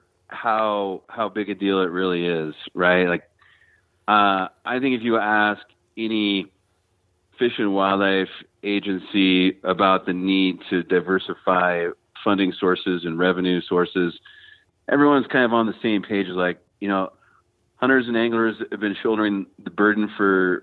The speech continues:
far too long, and, and we don't have that much more to give. So we have to bring in other contributions from elsewhere. And, you know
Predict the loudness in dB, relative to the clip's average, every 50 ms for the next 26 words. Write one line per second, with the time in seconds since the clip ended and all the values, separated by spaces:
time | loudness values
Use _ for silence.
0 | -8 -4 0 2 2 2 2 0 -2 -4 -2 -2 0 0 2 2 2 0 0 -2
1 | -6 -8 _ _ _ -6 -4 -2 0 0 -2 -4 -6 _ _ _ -6 -4 -4 -2
2 | 0 2 2 4 4 4 4 2 2 0 0 -2 -4 -6 -6 -6 -4 -4 -4 -4
3 | -4 -4 -2 -2 -4 -6 -8 _ _ _ _ _ _ _ _ _ _ _ _ _
4 | _ -2 0 2 2 2 2 -2 -4 -2 0 0 0 0 0 -2 0 0 0 0
5 | -2 -4 -4 -2 0 -2 0 0 0 -2 -2 -2 -4 -6 -8 -12 -20 _ _ _
6 | _ -2 -2 0 2 2 2 4 4 2 0 -2 -6 -4 -4 -4 -4 -4 -6 -4
7 | -2 -4 -4 -2 -4 -4 -6 -6 -6 -2 0 2 2 4 2 2 0 0 0 0
8 | 0 -2 -2 0 2 2 2 2 0 -2 -8 -20 _ _ _ _ _ _ _ 0
9 | 2 2 4 4 4 4 2 0 -2 _ _ _ _ _ _ _ _ 2 2 4
10 | 4 2 0